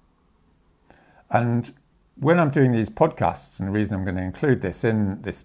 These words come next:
these podcasts is, as I said at the beginning,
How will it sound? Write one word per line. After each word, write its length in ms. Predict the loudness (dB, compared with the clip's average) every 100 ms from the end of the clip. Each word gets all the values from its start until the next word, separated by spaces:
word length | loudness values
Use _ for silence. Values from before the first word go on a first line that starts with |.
| _
these 160 | -10 -6
podcasts 600 | -4 -4 -4 -8 -8 -8
is, 220 | -8 -14 _ _ _ _ _ _ _ -10
as 120 | -8
I 40 | -4
said 240 | -2 -2
at 80 | -4
the 60 |
beginning, 500 | -8 -2 0 0 -2